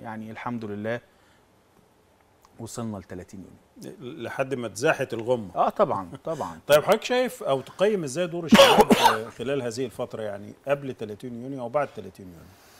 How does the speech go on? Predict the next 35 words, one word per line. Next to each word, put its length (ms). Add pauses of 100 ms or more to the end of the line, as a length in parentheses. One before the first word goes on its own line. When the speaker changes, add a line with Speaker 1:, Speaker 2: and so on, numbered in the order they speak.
(560)
Speaker 2:
أو 160
دوره 300
في 100
الثورة 580
بصفة 420
خاصة 360
يعني، 260
ويمك-، 340
ويمكن 320
طبعًا 360 (540)
كان 160
واضح 280
في 120
حركة 440
تمرد 440
يعني، 120
Speaker 1:
طبعًا. 260
Speaker 2:
محمود 380
بدر 260
Speaker 1:
طبعًا. 140
Speaker 2:
و-، 400 (100)
وزملائه. 520 (140)
Speaker 1:
طبعًا. 240 (140)
Speaker 2:
مم. 180 (920)
Speaker 1:
طيب 240
هقول 200
لحضرتك، 420 (180)
هي 140
الفكرة 280
زي 160
ما 100
بقول 240
لك 100 (180)
إن 420
الشباب، 500